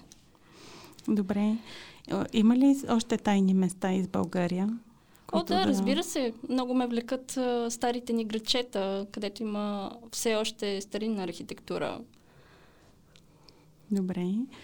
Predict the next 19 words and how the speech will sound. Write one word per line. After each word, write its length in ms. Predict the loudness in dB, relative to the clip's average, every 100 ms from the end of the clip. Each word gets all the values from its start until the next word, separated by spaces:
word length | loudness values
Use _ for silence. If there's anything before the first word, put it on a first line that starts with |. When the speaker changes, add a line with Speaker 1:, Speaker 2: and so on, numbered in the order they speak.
| -20 -16 -6
Speaker 1:
А, 160 | -4 -4 -6 -12 -10
други 420 | -6 2 2 4 2
любими, 460 | 0 4 6 6
освен 440 | 2 2 2 4 4
на 360 | 2 0 -2 -4
Варвара? 640 | -2 0 2 2 2 2 2
<laughs> 60 | 2 2 0 -8 -6 -2
Speaker 2:
А, 180 | 2 4
Speaker 1:
Аз 80 | 4
Speaker 2:
да. 80 |
Speaker 1:
знам... 420 | 4 4 4 4 2
Пък 120 | -2 0
Speaker 2:
Нагоре 340 | 2 2 0
към, 280 | 0 2 2
а, 200 | 2 0
Камен 300 | 0 0 0
бряг, 520 | 2 2 2 -2 -6
Speaker 1:
Мгм. 120 | -2 2
Speaker 2:
а, 460 | 2 4 2 2